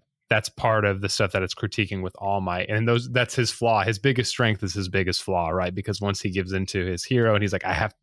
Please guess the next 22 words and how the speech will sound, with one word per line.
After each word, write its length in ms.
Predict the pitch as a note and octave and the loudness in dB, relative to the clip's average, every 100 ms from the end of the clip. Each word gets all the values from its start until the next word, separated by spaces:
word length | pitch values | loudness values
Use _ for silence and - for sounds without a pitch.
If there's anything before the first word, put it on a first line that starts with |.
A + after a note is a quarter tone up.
| _ | _
this 140 | G#2+ A2 | -8 -6
responsibility 680 | G2+ B2 A2+ - C#3 B2+ | -2 0 0 2 4 4
to 80 | G#2+ | 2
carry 300 | - A#2 A2 | 0 2 2
the 100 | F#2+ | 0
whole 260 | - A2+ G#2+ | 0 0 0
weight 200 | G#2+ G#2 | 2 0
of 220 | G2 G2+ | -2 -4
the 100 | A2+ - - - - - | -6 -6 -14 -20 -16 0
country 380 | D3+ C3 A#2 | 2 4 4
on 140 | G#2+ G2 | 4 4
my 120 | G2 | 2
shoulders," 640 | - B2+ A#2+ G2+ F#2 F#2+ - - - - _ _ | 2 4 4 4 2 2 -2 -8 -20 -20 _ _
that's 400 | A#2 G#2+ G#2 - - | -2 0 0 0 0
when, 520 | G2+ F#2+ F#2 F#2 F#2 _ _ _ | 2 2 2 -2 -4 _ _ _
uh, 380 | A2 G2 F#2 G2+ - _ - - | 2 4 4 0 -4 _ -20 0
people 320 | B2 - G2 | 2 4 0
start, 460 | - G2+ F2+ F#2 - - - | 0 2 2 0 -4 -20 -2
people 300 | - C3 G#2+ G2+ | 2 4 4 2
get 240 | G2+ F#2+ | 0 -2
hurt. 400 | - G2+ F#2 - _ _ _ - | 2 2 2 -2 _ _ _ 0
Um, 400 | F#2+ F2+ F2 | 2 0 -4